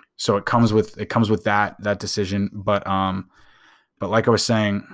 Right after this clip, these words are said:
I kinda, kinda lost my train of thought. But, um, but yeah, just deciding and knowing that, that whatever decision you wanna make, just, just figuring out, "Okay, I'm fearful. I'm afraid of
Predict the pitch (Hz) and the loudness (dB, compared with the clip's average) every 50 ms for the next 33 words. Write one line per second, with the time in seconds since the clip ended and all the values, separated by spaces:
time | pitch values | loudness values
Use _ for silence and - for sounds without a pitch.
0 | - - _ _ - - - 110 104 98 95 95 107 - - - 110 104 98 95 | -20 -20 _ _ -20 -10 -6 -4 -2 -2 -2 -2 -6 -8 -4 -2 -2 -2 -2 -4
1 | - - _ _ _ _ _ _ _ _ _ 123 107 107 104 101 95 - 117 104 | -6 -10 _ _ _ _ _ _ _ _ _ -4 0 2 2 2 2 0 -4 -6
2 | - - 110 98 92 90 - - 113 107 101 - 104 110 104 104 101 101 95 95 | -4 -4 -4 -4 -4 -4 -4 -2 -2 0 -2 0 0 0 2 2 2 2 0 -2
3 | 92 - _ _ _ _ _ _ _ _ _ _ _ _ _ _ _ _ _ - | -4 -8 _ _ _ _ _ _ _ _ _ _ _ _ _ _ _ _ _ -4
4 | - - 135 123 123 107 101 101 - - - 113 - - - 120 107 113 117 117 | 0 2 2 2 2 0 -2 -4 -6 -6 -6 -6 -4 -4 -2 0 0 0 2 2
5 | 117 117 113 113 - - _ _ - - 113 104 101 101 107 110 110 110 110 107 | 0 0 -2 -4 -10 -20 _ _ -14 -8 -4 -2 0 0 0 0 0 0 0 0
6 | 101 101 98 101 101 - _ 104 101 98 95 - - _ _ _ _ _ _ _ | -2 -2 -2 -2 -4 -8 _ -14 -14 -14 -14 -16 -18 _ _ _ _ _ _ _
7 | _ _ _ _ _ _ - 101 101 104 107 113 110 113 120 117 113 107 - - | _ _ _ _ _ _ -6 -2 0 2 2 2 2 2 2 2 2 0 -2 -6
8 | _ - 101 104 98 - - 120 113 101 110 107 110 110 107 104 101 98 98 101 | _ -20 -14 -10 -8 -6 -4 -4 -2 -2 0 0 0 0 -2 -2 -4 -4 -4 -6
9 | 107 107 - - _ _ _ _ _ _ _ _ _ - 214 101 - - - - | -6 -8 -12 -18 _ _ _ _ _ _ _ _ _ -8 -6 -4 -4 -4 -6 -8
10 | _ 104 104 98 - - - 120 110 107 110 107 104 101 - - 101 - 107 95 | _ -14 -12 -12 -12 -6 -4 -4 -2 0 0 0 0 -2 -4 -6 -6 -4 -4 -4
11 | 92 98 - - 101 92 - - - - 104 101 98 - - 110 104 101 98 98 | -6 -6 -8 -10 -10 -10 -12 -14 -10 -6 -4 -4 -4 -2 -2 0 0 2 0 0
12 | 95 - 101 98 98 98 95 92 113 | -2 0 0 2 2 2 2 0 -4